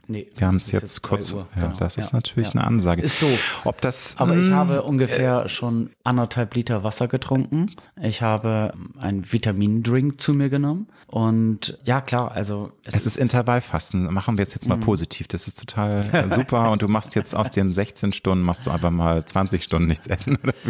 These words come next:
Speaker 2: wie?
Speaker 1: Das Problem ist bei Köchen, und das ist
Speaker 2: Ja.
Speaker 1: allgegenwärtig. Das ist, ist, ist verrückt. Wir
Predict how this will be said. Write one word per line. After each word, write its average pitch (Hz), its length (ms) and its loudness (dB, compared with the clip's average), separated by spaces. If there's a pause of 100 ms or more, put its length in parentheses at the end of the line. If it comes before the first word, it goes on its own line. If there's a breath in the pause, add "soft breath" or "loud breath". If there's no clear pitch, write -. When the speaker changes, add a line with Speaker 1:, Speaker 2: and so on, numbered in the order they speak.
(140)
Speaker 2:
wie? 120 80 0
Speaker 1:
Das 110 120 -4
Problem 131 460 0
ist - 280 -4
bei 101 120 0
Köchen, 98 480 -4
und 95 220 -4
das 104 180 -2
ist 101 140 4
Speaker 2:
Ja. 87 40 0
Speaker 1:
allgegenwärtig. 104 1080 0
Das - 600 -6
ist, - 260 -2
ist, 143 220 0
ist 131 160 0
verrückt. 113 360 0 (400 loud breath)
Wir 113 500 2